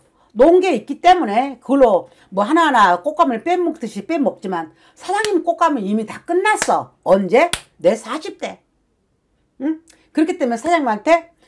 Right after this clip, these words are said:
사십오 세 때까지 그럭저럭 나무 좋은 일도 많이 시켰을까, 솔직히 말해서.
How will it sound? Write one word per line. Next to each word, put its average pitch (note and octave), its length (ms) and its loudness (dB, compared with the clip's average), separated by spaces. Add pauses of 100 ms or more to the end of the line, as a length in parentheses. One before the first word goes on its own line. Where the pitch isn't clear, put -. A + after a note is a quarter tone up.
(160)
사십오 F4 560 -6
세 C#4 180 -6
때까지 E3 560 -4 (300)
그럭저럭 D4 540 2
나무 A3+ 280 -4
좋은 B3+ 240 -4
일도 B3 160 -2
많이 C4 220 -4
시켰을까, C4 480 -2
솔직히 D#4 340 -8
말해서. F3+ 400 -10